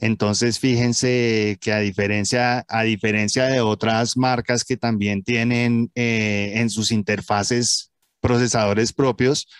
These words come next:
manejan solamente plugins de su propia marca. Eh, esta, esta interfaz man-, es, eh, son plugins A X D S P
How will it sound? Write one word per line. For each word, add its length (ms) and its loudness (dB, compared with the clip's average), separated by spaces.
manejan 480 2
solamente 680 2
plugins 500 2
de 140 2
su 160 -4
propia 360 0
marca. 400 -2
Eh, 800 0
esta, 640 0
esta 380 0
interfaz 800 -2
man-, 340 0
es, 460 -2
eh, 640 0
son 280 0
plugins 520 2
A 380 2
X 280 0
D 200 2
S 200 2
P 320 0